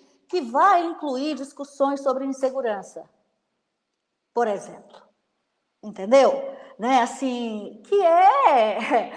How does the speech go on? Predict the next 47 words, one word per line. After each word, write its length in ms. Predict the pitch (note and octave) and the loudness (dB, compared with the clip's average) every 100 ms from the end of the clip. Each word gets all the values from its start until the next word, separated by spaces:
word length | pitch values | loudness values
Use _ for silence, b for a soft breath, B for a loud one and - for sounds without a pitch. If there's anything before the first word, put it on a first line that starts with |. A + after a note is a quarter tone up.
| - | -18
<laughs> 120 | - | -4
sabe, 220 | E4 D4+ | 0 0
que 80 | D#4 | -2
faz 240 | F#4+ G4 | -6 -6
parte, 840 | - E4 F#4 F4+ - - G3 E3 D#3+ - | -4 -2 -2 -4 -8 -18 -18 -18 -20 -20
né, 320 | G3 C4+ D4+ | -10 -6 -4
assim, 500 | A3+ A3+ C4 A#3+ A3 - _ _ | -4 -6 -12 -12 -14 -18 _ _
eu 80 | - | -2
acho 160 | C#4 C#4 | -2 -2
que 100 | D4+ | -12
de 120 | B3 | -6
qualquer 280 | D4 C#4 C4+ | -4 -4 -6
profissão, 680 | C4+ - - A#3+ D#4 - - | -10 -12 -2 0 0 -4 -14
né, 160 | G#3+ A#3 | -8 -8
a 40 | |
gente 180 | G#3 G#3+ | -8 -14
sempre 260 | A#3+ C#4 | -12 -10
tá 80 | A#3+ | -6
inseguro 640 | A#3 A#3 A3+ E3 C4 D#4 G3+ | -6 -4 -6 -6 -6 -6 -6
no 80 | |
momento 360 | G3+ G3 A3+ A3+ | -10 -14 -14 -16
que 100 | G#3 | -16
você 260 | F#3 - G#3 | -16 -10 -6
vai 280 | F3+ A3 | -2 -2
assumir 560 | G#3+ - A3 G#3+ C4+ C#4 | -2 -6 -8 -4 -2 0
a-, 60 | G#3+ - - | -2 -6 -16
aquela, 340 | - F#3+ F#3 B B B | -10 -6 -6 B B B
né, 160 | B3 | -2
a, 400 | A3+ F3+ A2 G#3+ - | 0 0 0 0 2
a 100 | B3+ | 0
profissão 500 | C4+ - - C4+ C4+ | -2 -8 0 0 0
em 80 | B3 | -6
si, 580 | - C#4 C#4+ B3+ G3 | -12 -8 -6 -6 -6
a 80 | G3+ | -6
sala 300 | A#3 C4 B3+ | -4 -4 -4
de 120 | G#3 | -4
aula, 640 | A3 A#3 B3+ A#3 G3+ F#3+ - b b | 0 2 2 2 -2 -10 -12 b b
e, 320 | A#3 A#3 A#3+ | -10 -8 -8
enfim, 300 | C4+ C#4 C#4+ | -8 -10 -10
né, 160 | A#3+ B3+ | -6 -4
a 80 | A#3+ | -4
gente 140 | C#4+ | -6
tem 160 | E4+ C#4 | -10 -8
vários 480 | C#4+ G4 F#4 - - | -2 0 -2 -6 -14
tipos 320 | D#4+ F4 C4 | -12 -12 -14
de 100 | G3+ | -16
sentimentos, 880 | G#3 G3+ G3+ F#3+ F3+ - _ - - | -16 -16 -14 -14 -14 -18 _ -20 -20